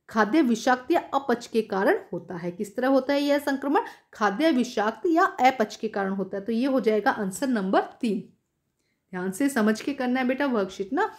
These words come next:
अब हम करते हैं प्रश्न नंबर फ़ोर। अमाशय की कार्य प्रणाली की खोज करने वाले व्यक्ति का नाम बताओ। तो अमाशय की कार्य प्रणाली की खोज करने वाले व्यक्ति का नाम क्या है बेटा? डॉक्टर ने खोज की थी ना,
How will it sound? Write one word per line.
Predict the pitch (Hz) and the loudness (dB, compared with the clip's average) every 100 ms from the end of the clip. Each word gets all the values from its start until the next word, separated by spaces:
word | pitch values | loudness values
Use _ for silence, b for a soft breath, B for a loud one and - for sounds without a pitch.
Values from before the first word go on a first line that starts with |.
| B B | B B
अब | 233 | 2
हम | 320 | 2
करते | 320 220 - | 4 0 0
हैं | 254 381 370 | 2 2 2
प्रश्न | 233 - 302 | 0 2 2
नंबर | 226 202 403 | 2 2 2
फ़ोर। | - 190 170 - _ _ _ _ _ _ _ _ b b b - | 2 -2 -2 -8 _ _ _ _ _ _ _ _ b b b -2
अमाशय | 240 262 269 403 | 2 2 4 2
की | 381 | 2
कार्य | 330 269 302 | 4 4 4
प्रणाली | 262 247 226 | 0 2 0
की | 240 | 0
खोज | 285 - 302 - | -2 0 -2 0
करने | 240 226 | 0 2
वाले | 226 220 240 | 4 4 4
व्यक्ति | 220 208 214 | 2 0 -8
का | 208 269 | -2 0
नाम | 220 196 185 | 0 0 -2
बताओ। | 180 185 180 B B | -4 -8 -10 B B
तो | - | -8
अमाशय | 214 202 220 220 370 | -4 -2 -2 0 0
की | 349 | 0
कार्य | - 240 277 | 0 2 2
प्रणाली | 254 233 220 | 0 0 0
की | 233 | 0
खोज | 269 247 247 | 0 0 0
करने | 247 226 | 0 0
वाले | 226 208 208 | 2 4 4
व्यक्ति | 190 190 196 | 2 -6 -10
का | 196 | -6
नाम | 185 180 190 | -8 -8 -8
क्या | 196 | -4
है | 202 | -2
बेटा? | 214 285 294 | 0 -2 -4
डॉक्टर | 208 190 190 262 | 0 0 2 2
ने | 302 | 4
खोज | 285 262 | 4 2
की | - | 0
थी | 277 370 | -2 0
ना, | 370 | 0